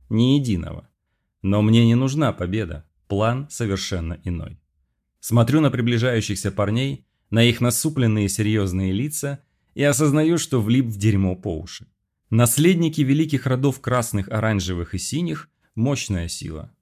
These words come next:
Плевать им на дворянский кодекс, изувечат, не снимая смокингов. Искалечат даже без применения магии. Отделают так, что целители приюта будут год водить хороводы и танцевать вокруг меня с бубнами.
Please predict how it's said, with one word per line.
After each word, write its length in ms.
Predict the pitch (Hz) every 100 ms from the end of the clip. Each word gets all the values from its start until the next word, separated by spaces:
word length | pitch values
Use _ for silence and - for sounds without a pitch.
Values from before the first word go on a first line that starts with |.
| _ _ _ -
Плевать 360 | 147 214 233
им 100 | 156
на 80 | 147
дворянский 520 | 123 127 123 117 123
кодекс, 600 | 117 104 85 78 - - -
изувечат, 640 | 120 135 139 175 175 113
не 120 | 107
снимая 420 | - 113 120 117
смокингов. 600 | 107 104 92 85 82 80 - _ _ _
Искалечат 600 | 113 113 143 135 127 120
даже 220 | 110 117
без 160 | 110 107
применения 600 | 123 117 120 123 104 101
магии. 520 | 107 98 76 80 80 _ _ _ -
Отделают 680 | 110 104 123 139 131 123
так, 220 | - 170 151
что 180 | -
целители 460 | 95 123 131 127 117
приюта 440 | 113 117 143 127
будут 280 | 104 107 107
год 300 | 104 131 113
водить 320 | 95 95 95
хороводы 500 | - 101 101 127 123
и 40 | 95
танцевать 520 | 101 92 104 110 101
вокруг 320 | 95 98 92
меня 240 | 104 101 98
с 80 |
бубнами. 560 | 104 127 92 85 85 -